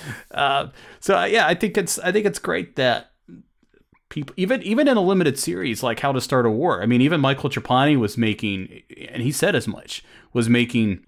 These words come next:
tweaks to his production process. He, he had a much heavier hand, I think,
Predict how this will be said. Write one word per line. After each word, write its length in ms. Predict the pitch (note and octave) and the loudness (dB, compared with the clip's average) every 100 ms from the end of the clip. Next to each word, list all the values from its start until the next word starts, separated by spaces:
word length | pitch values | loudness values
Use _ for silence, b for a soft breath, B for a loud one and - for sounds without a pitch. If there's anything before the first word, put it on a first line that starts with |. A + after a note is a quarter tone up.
| - | -4
tweaks 300 | B2+ A2+ - | 0 0 0
to 80 | A#2+ | 0
his 160 | G#2 | 0
production 400 | - G2+ G2 - | -2 -4 -4 -6
process. 720 | F2+ G2+ E2+ - F2 F2 - - | -6 -4 -4 -8 -10 -10 -10 -6
He, 160 | B2 | -6
he 460 | - C#3+ E3 D#3 C#3+ _ - | -4 -6 -6 -10 -18 _ -12
had 200 | - B2+ | -6 -6
a 180 | A2 G#2 | -6 -6
much 240 | D3 D3+ - | -2 0 0
heavier 340 | C3+ A#2+ G2+ | 2 2 2
hand, 320 | G#2+ G#2 F#2+ | 0 -2 -2
I 60 | G2 | -4
think, 420 | - A2 G2 - | -4 -8 -8 -12